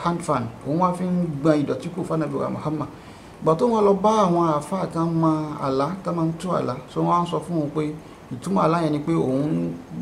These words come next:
lé irọ́ kúrò, òun gbé irọ́ kúrò fún, òun lé irọ́ kúrò fún Ànábì wa Muhammad nìyẹn. So,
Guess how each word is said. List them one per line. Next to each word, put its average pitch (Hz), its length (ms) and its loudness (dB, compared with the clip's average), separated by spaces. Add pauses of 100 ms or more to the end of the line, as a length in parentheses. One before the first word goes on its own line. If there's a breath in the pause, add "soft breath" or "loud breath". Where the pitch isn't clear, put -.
lé 180 60 0 (160)
irọ́ 170 200 4 (100)
kúrò, 170 180 0 (300)
òun 160 320 -2
gbé 165 100 0
irọ́ 165 260 4
kúrò 170 220 -2
fún, 139 100 -4
òun 160 180 0
lé 175 80 0
irọ́ 170 280 2
kúrò 170 100 -2
fún 160 140 -2
Ànábì 143 220 -2
wa 131 120 2
Muhammad 143 460 -2
nìyẹn. 117 220 -4 (640 loud breath)
So, - 160 -2